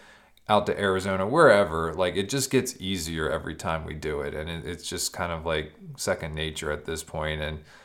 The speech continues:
you know, that's, uh, I, I, again, I'm, I'm always grateful for the opportunity that this pandemic has given us and, and the, the opportunity to work remotely. I know not everybody has that, that opportunity,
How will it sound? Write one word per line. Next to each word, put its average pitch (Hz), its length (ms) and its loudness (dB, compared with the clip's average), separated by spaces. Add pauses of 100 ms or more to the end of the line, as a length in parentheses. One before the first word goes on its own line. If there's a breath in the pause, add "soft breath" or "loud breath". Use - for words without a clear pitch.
(420 soft breath)
you 92 100 -4
know, 80 140 2
that's, 92 500 0 (320)
uh, 101 60 -4 (320)
I, 71 60 -6
I, - 40 -6 (140)
again, 92 280 0
I'm, 85 220 -2
I'm 64 240 -10
always 95 320 2
grateful 87 400 -4
for 82 400 -4
the 76 240 -8
opportunity 80 880 -6
that 73 480 0 (1000 soft breath)
this 82 200 -2
pandemic 82 720 -6
has 87 220 -4
given 90 360 -4
us 113 220 2
and, 90 220 -2
and 82 280 -4
the, 82 240 -4
the 87 140 -4
opportunity 85 880 -4
to 85 160 -6
work 80 240 -4
remotely. 90 480 -2
I 85 60 0
know 85 200 -2
not 82 320 0
everybody 82 540 -4
has 82 540 -2
that, 82 480 -2
that 85 200 -2
opportunity, 85 1040 -4